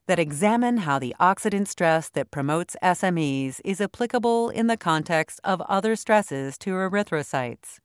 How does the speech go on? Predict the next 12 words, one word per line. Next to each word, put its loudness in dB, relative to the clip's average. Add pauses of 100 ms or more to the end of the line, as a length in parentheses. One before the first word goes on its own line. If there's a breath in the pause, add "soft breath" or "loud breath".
(160)
such 4
as 2
hemoglobinopathies, 4 (260)
acute 2
or 0
prolonged 2
exercise, -4 (240)
high-altitude 4
hypoxia, -2 (300)
aging 2
and 2
inflammation, -2